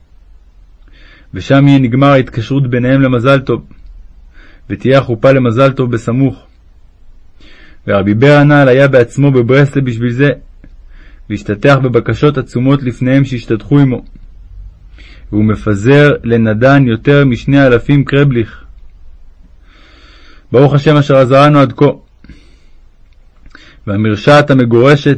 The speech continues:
ואביה ואמה המרשעת, שניהם חורקים ונמסים וכמדקרות חרב בבטנם. כן יוסיף השם בהחמיו להפילם נפילה אחר נפילה, עד יכירו האמת ויקרחו כורחה בראשם,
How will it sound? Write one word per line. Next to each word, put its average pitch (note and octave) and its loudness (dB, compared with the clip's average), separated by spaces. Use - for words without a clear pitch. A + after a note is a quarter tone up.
ואביה A2+ 2
ואמה A#2 2
המרשעת, B2+ -2
שניהם C3+ 0
חורקים C3 -2
ונמסים B2 -2
וכמדקרות A#2 -2
חרב C3+ 0
בבטנם. A#2 -2
כן C#3 2
יוסיף C#3 0
השם C#3+ -2
בהחמיו C3 0
להפילם C3 0
נפילה B2 0
אחר C3 0
נפילה, B2+ -2
עד G#2+ -4
יכירו C#3+ 2
האמת C#3 2
ויקרחו A#2+ -4
כורחה B2 0
בראשם, C3+ 0